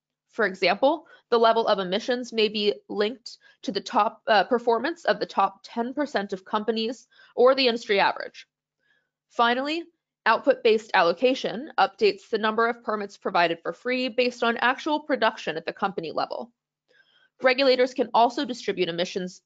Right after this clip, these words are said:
credits via an auction. Most E T Ss sell at least some portion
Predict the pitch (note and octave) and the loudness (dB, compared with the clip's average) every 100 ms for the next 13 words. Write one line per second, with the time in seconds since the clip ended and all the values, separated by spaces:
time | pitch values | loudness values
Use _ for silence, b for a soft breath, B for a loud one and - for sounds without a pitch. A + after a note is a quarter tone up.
0 | _ - G#3 A3+ - _ F3+ G#3 F#3 E3 | _ -2 -2 -2 -10 _ -10 -2 0 0
1 | E3 A3 - B3+ D4 _ _ _ _ _ | 0 -2 0 -4 -4 _ _ _ _ _
2 | _ _ _ _ - B3 D4+ - - A#3+ | _ _ _ _ 0 2 2 -2 -6 -6
3 | A#3 G#3+ G3 A3+ A#3+ B3 - A3+ A3+ G#3+ | -4 0 0 2 -2 -2 -2 0 0 -2
4 | A3 - _ - B3 C#4 D4+ - F#3+ G#3 | -6 -10 _ -2 -2 0 -4 -6 -6 -4
5 | F#3 E3+ | -8 -8